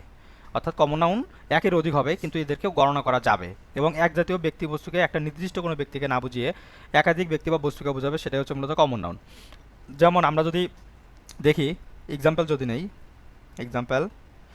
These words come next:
কমন নাউন মূলত কী কী? আমরা কয়েকটা কমন নাউনের এক্সাম্পল শুনি। এখানে আমরা যদি লিখি হচ্ছে ম্যান, ম্যান হচ্ছে কি একটা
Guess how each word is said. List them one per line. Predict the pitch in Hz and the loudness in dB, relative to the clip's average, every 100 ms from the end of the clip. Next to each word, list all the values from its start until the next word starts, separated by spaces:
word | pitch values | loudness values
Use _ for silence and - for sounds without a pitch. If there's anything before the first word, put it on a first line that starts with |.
| - - | -20 -2
কমন | - 180 | 2 4
নাউন | 185 180 | 4 2
মূলত | 165 | 0
কী | 160 143 | -2 -2
কী? | 139 | 0
আমরা | 135 156 | 2 2
কয়েকটা | 156 147 | 0 0
কমন | 151 147 143 | -2 -2 0
নাউনের | 147 143 139 | 0 0 -2
এক্সাম্পল | 139 139 143 143 | -4 -4 -6 -8
শুনি। | - 127 180 - - - - | -8 -8 -8 -16 -20 -20 0
এখানে | 160 180 | 4 6
আমরা | 180 175 | 6 2
যদি | 175 190 247 | 0 -2 0
লিখি | 151 156 | 0 2
হচ্ছে | - | 0
ম্যান, | 151 131 135 101 - - - - - - - - - - - - - - | 0 2 2 0 -10 -20 -20 -20 -20 -20 -20 -20 -20 -20 -20 -20 -18 0
ম্যান | 151 175 | 4 4
হচ্ছে | 180 185 | 2 0
কি | 151 | 0
একটা | - | 4